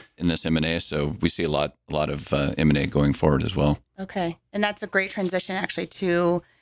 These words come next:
Speaker 2: we talk biopharma being one of the more stable ballasts within the healthcare sector, to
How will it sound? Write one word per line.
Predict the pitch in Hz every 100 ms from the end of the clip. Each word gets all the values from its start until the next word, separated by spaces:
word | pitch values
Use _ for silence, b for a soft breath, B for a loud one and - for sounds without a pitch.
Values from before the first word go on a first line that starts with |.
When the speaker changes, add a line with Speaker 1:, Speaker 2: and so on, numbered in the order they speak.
| b
Speaker 2:
we | 196
talk | 196 180 -
biopharma | 196 190 185 180 175
being | 180 175
one | 175
of | 165
the |
more | 175 175
stable | - 196 180 175
ballasts | 175 170 180 180 -
within | 185 175 175
the | 170 165 170
healthcare | 165 175 - 175 170
sector, | 170 - 175 180
to | - 196 175 175